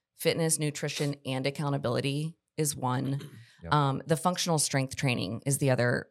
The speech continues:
Speaker 1: big piece
Speaker 2: Yeah,
Speaker 1: of it.
Speaker 2: that's good.
Speaker 1: Um, because you are getting to lift, and we will do some heavy days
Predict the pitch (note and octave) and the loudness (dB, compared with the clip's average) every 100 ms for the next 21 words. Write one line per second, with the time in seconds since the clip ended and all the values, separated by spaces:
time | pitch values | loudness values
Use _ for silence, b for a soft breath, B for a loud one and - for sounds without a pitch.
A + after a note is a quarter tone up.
0 | - B2+ C3+ D3+ D3+ D2+ D#3+ F#3 G#3+ - | -2 -2 2 2 2 2 2 2 0 -2
1 | D#2 D#2 - B B B B - D#3 D3+ | -6 -6 -10 B B B B 0 4 4
2 | C#3 C3 - - D#3+ D#3 E3 D3+ C#3+ C3+ | 4 2 -4 -6 -4 0 4 4 4 2
3 | - - _ _ _ _ _ _ _ D#3+ | 0 -4 _ _ _ _ _ _ _ -2
4 | F#3+ - C3 C3+ C3+ C3+ C3+ C3+ C3 C#3 | 0 2 2 2 2 0 0 0 -2 -4
5 | A#2+ B2+ C#3 D#3 E3 F3 - D3+ D3 D#3+ | 0 -2 0 -2 -2 -4 -2 -2 0 -2
6 | - C#3+ D3 C3 B2 B2 A#2+ A#2+ C3+ - | 0 0 0 0 0 0 0 -2 0 0